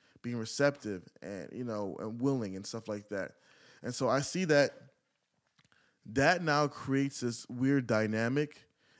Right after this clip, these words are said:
in which, hopefully I'm, I'm making sense here. It creates this weird dynamic which, if you're not interested in just giving,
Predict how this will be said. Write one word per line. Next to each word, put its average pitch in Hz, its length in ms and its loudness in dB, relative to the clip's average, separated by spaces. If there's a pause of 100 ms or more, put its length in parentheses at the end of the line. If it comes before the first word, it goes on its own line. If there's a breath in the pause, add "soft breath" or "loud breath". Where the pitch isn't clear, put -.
in 113 200 0
which, - 500 -2 (1080 soft breath)
hopefully 120 300 -4
I'm, 95 300 -4
I'm 101 100 -6
making 101 240 -4
sense 98 280 -6
here. 92 140 -8 (840 soft breath)
It - 40 -16
creates 185 260 4
this 160 80 2
weird 139 300 6
dynamic 123 680 4
which, 117 540 -2 (1120)
if 151 200 2
you're 160 140 6
not 139 340 4
interested 147 560 -2
in 127 80 -2
just 101 280 -10
giving, 175 460 0